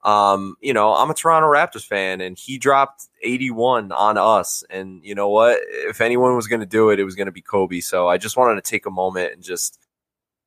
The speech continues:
really just give a shout out to Kobe Bryant and his daughter Gianna, and also the other, uh, victims of the helicopter crash.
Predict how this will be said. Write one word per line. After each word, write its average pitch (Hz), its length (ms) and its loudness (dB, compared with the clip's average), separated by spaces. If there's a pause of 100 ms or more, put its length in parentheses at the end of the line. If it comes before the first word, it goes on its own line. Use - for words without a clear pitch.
(280)
really 117 320 4
just 98 340 -2
give 107 140 0
a 95 60 -2
shout 98 280 2
out 95 220 4
to 98 100 -12
Kobe 98 280 0
Bryant 92 500 0
and 92 100 -8
his 90 120 -8
daughter 92 260 2
Gianna, 87 800 0
and 92 220 -4
also 98 340 0
the 90 220 -2
other, 90 680 2
uh, 87 300 4
victims 92 500 -2
of 98 380 2
the 92 220 -4
helicopter 95 520 -2
crash. 95 640 0